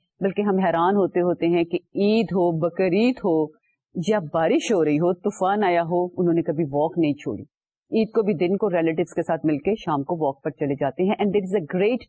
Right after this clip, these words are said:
change in his diabetic level۔ اور ان کی ہیلتھ جو ہے وہ بہت امپروو کی اور ایک دم، ایک دم وہ جو تھی، ان کی ہیلتھ ڈیٹیریوریٹ ہو گئی تھی once he was diagnosed with diabetic۔ تو ڈائبٹیز سے جب ڈائگنوز ہوا تو اس کے بعد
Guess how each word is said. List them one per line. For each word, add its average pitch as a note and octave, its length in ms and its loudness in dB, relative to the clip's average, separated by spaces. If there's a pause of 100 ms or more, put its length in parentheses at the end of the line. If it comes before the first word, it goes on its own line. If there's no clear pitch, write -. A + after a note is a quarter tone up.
(140)
change A3+ 360 2 (440)
in G3+ 60 2
his E3+ 320 -2
diabetic D#3 480 -2
level۔ D4 240 0 (340)
اور B3 220 0
ان B3+ 120 4
کی C4+ 100 0
ہیلتھ A3+ 440 0
جو A#3+ 100 2
ہے G#3+ 80 2
وہ G#3 120 0
بہت F3+ 360 -2
امپروو F#3+ 320 2
کی G3 260 0
اور F#3 80 0
ایک F3 120 -2
دم، G#3 240 2 (140)
ایک F#3 200 0
دم A3+ 200 0
وہ A3+ 200 4
جو F3 200 0
تھی، F#3 240 -2 (340)
ان G3+ 140 2
کی F#3 160 -2
ہیلتھ G3 140 0
ڈیٹیریوریٹ F#3+ 720 0
ہو E3+ 140 0
گئی E3 160 2
تھی F3+ 200 0
once F3 520 0 (160)
he E3+ 160 2
was D#3+ 100 2 (160)
diagnosed D3+ 580 -2
with D3+ 220 -2
diabetic۔ C3+ 400 -2 (1600)
تو F3 160 2
ڈائبٹیز E3 540 0
سے F#3 100 -2
جب D#3+ 180 -2
ڈائگنوز D#3+ 400 0 (100)
ہوا F3 140 0
تو A3+ 140 0
اس G#3 120 -2
کے A3+ 120 0
بعد E3+ 240 2